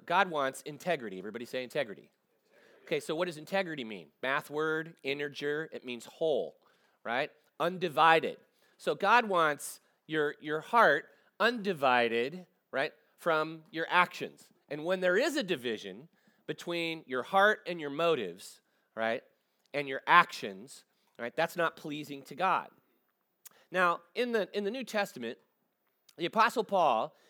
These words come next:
as he was, uh, planting churches and winning people to Christ and helping new believers grow, um, he, he, he came in contact with, uh, a group of believers in the city of Corinth where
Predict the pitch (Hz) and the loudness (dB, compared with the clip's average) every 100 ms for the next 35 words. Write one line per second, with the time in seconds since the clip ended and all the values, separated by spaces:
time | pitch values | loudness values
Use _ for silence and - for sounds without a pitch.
0 | _ 151 - 214 208 196 165 151 - _ | _ -8 -6 -6 4 6 6 2 -10 _
1 | _ _ 143 147 131 - 247 262 254 214 | _ _ 0 2 2 -2 -2 -2 -2 -8
2 | - 180 - 185 202 - _ _ _ 165 | -4 -4 -2 -4 -6 -10 _ _ _ -2
3 | 160 151 143 - 233 240 202 220 180 160 | 0 -2 -4 -6 -4 -4 -6 -6 -6 -8
4 | - 147 147 185 - - _ _ _ 160 | 0 2 2 0 -10 -18 _ _ _ -6
5 | 156 - 226 233 233 208 151 185 208 185 | -6 -2 -2 0 -4 -6 -10 -8 -6 -4
6 | 175 175 151 127 143 160 131 101 127 _ | -4 -4 -6 -8 -2 2 2 2 -6 _
7 | _ _ _ 143 143 139 - - 214 208 | _ _ _ -4 -2 -4 -8 -10 -6 -6
8 | - _ _ - 208 196 160 _ _ _ | -10 _ _ -12 -8 -8 -12 _ _ _
9 | _ _ _ _ 139 190 - 285 302 226 | _ _ _ _ -14 -14 -8 -6 -4 -6
10 | 233 220 220 202 170 - 156 156 - _ | 0 0 2 2 2 0 0 0 -2 _
11 | _ _ 151 151 156 147 208 180 151 139 | _ _ -4 -2 -4 -8 -6 -6 -4 -6
12 | 139 147 151 139 127 - 147 139 - 196 | -6 -6 -8 -12 -12 -10 -10 -10 -6 -4
13 | 190 139 - _ _ - 185 175 | -4 -4 -10 _ _ 4 6 6